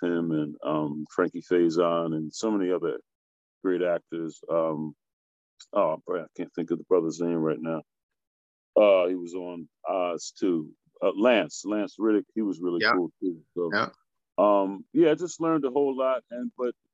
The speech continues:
Speaker 1: you were kinda on your own devices, your own auspices when you were there, 'cause kinda like, and at one point because they were, I guess,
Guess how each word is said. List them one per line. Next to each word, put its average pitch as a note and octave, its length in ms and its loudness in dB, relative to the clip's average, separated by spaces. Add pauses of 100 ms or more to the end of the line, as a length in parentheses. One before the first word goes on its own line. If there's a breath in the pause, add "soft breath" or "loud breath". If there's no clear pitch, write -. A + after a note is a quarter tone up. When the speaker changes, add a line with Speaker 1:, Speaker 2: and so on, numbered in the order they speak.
(460)
Speaker 1:
you C#3+ 180 2
were C#3+ 80 2
kinda C3 260 2
on A#2 200 2
your G#2+ 180 0
own A2+ 340 -2
devices, G2+ 520 -4
your F#2+ 160 0
own G2+ 160 -2
auspices F#2 640 -2
when E2 140 -8
you F2+ 120 -2
were E2+ 120 0
there, D#2+ 360 2 (100)
'cause F2 340 0 (180)
kinda G#2 160 4
like, F#2 260 2 (880)
and G#2+ 360 2 (260)
at A2 140 0
one C3 280 -2
point A2+ 220 -4
because G2+ 580 -2
they G#2 140 0
were, F#2+ 380 -4 (420)
I F#2 80 -4
guess, F#2+ 540 -6